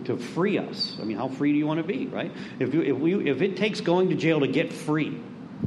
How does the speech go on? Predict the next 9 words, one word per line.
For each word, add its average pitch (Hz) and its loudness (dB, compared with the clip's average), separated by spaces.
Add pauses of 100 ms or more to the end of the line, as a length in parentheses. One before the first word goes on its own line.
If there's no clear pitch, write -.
(1120)
then 107 -2
we 156 4
ought 135 0
to 127 0
be 117 0
willing 147 4
to - 0
do 170 2
that. - -2